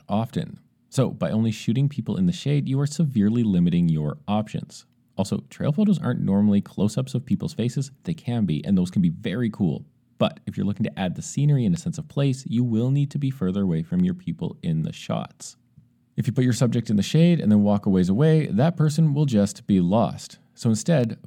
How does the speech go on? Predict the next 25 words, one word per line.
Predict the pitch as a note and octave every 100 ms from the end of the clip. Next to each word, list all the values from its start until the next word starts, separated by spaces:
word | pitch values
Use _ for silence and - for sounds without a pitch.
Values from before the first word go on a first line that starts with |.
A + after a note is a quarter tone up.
| -
put | A#2
them | D#3+ F#3
in |
a | G3+
spot | - G#2 G2
on | - G#2+
the |
trail | G#2 F2+ F2 F2
where | E2+
they | D#2+ E2+
stand | - F2+ F#2+ F2
out | E2+ -
and | E2+
are | - D#2+
visible. | D2+ G2+ A2+ F2 - - _ - _ _ _
Usually, | C3 F3 F3 F3 -
that | A2 G#2 C3 F3
is | D#3
going | D3 C#3+
to | C3
be | A#2+
by | A#2 A2+
getting | G2+ G2 G#2+
them | A2 G#2+
out | F#2+ F#2+